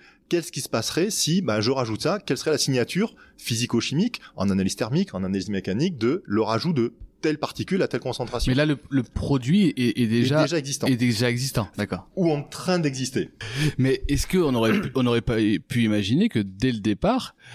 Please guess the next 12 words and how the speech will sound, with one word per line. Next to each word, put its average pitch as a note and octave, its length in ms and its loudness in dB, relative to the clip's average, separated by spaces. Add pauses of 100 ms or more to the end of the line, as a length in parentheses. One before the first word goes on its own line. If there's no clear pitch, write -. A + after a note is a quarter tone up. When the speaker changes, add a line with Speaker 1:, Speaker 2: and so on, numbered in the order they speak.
(160)
Speaker 2:
vous A2 300 0
arriviez A2+ 640 2
avec G2+ 340 -2
une, F#2 260 2 (260)
une A2+ 160 0
problématique B2 880 0 (260)
et A#2 80 2
que C3 140 0
vous A2 240 0
demandiez A2 500 2
à G#2 340 2
Fabrice A#2+ 540 0